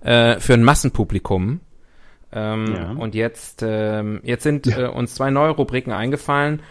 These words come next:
Speaker 1: und die werde ich jetzt, die Namen dieser Rubriken werde ich jetzt feierlich auf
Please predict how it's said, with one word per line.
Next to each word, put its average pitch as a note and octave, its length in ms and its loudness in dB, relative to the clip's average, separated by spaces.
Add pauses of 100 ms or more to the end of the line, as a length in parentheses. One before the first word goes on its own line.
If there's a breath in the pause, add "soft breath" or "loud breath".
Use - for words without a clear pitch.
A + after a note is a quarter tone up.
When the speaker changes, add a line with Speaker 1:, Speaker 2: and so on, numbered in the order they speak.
(160 soft breath)
Speaker 1:
und A#2+ 100 -2
die B2 120 2
werde C3 160 2
ich - 100 -6
jetzt, - 420 -4
die A#2+ 100 -2
Namen E3 380 4
dieser A2 200 2
Rubriken G2+ 680 -4 (240 soft breath)
werde A#2 140 2
ich A#2 60 2
jetzt B2 160 2
feierlich E3 560 4
auf C3 120 0